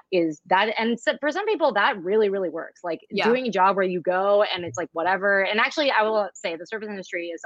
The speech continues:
Speaker 1: always been a friend to a musician, 'cause you usually find people to fill your shifts. But, like, you know, like, an office job where you're taking on a role at a company that has nothing to do with your artistry. And if,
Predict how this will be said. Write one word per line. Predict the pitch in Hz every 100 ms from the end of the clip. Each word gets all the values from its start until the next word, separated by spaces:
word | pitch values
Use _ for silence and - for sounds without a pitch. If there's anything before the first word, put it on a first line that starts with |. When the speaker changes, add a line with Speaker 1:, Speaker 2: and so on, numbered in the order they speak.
| -
Speaker 1:
always | 170 165
been | 165
a |
friend | 151 160 156 160
to | -
a | 165 160
musician, | 180 240 - 180
'cause | 170
you | 165 160 -
usually | 180 165 170 156
find | 156 156
people | 151 151
to |
fill | -
your | 147
shifts. | 156 208 190 - - - -
But, | 226
like, | 208 196 202 _ -
you |
know, | 214
like, | 190
an | 185
office | 202 190 180 -
job | 175 160
where | 165
you're | 165
taking | 180 165
on | 175
a | 170
role | 151 180 165 160
at | 160
a |
company | - 185 175 170 165
that | 160 170
has | 165
nothing | 175 175
to | 170
do | 156
with | -
your | 165 170
artistry. | 165 - 170 165
And |
if, | 156